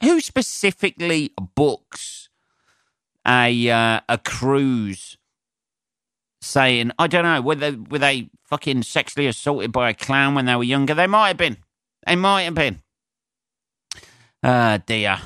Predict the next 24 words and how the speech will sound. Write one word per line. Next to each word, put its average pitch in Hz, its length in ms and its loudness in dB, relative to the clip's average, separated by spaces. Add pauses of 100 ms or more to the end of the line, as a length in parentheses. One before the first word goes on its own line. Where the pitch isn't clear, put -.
(240)
Uh, 113 400 2
they 185 100 4
should 190 220 2
have 151 120 0 (600)
fucking, 143 520 0
ah, 131 440 4 (240)
that's 139 240 -2
what 123 80 -4
they 110 100 -6
should 110 160 -8
have 101 100 -6
done. 113 180 -2
They 117 100 -2
should 131 180 -4
have 110 100 -4 (260)
fucking 117 320 -2
threw 127 320 0
him 120 180 2
overboard, 113 580 0
the 110 80 -6
clown. 110 440 0 (1040)
And 113 260 2
then, 113 560 2
uh, 113 380 0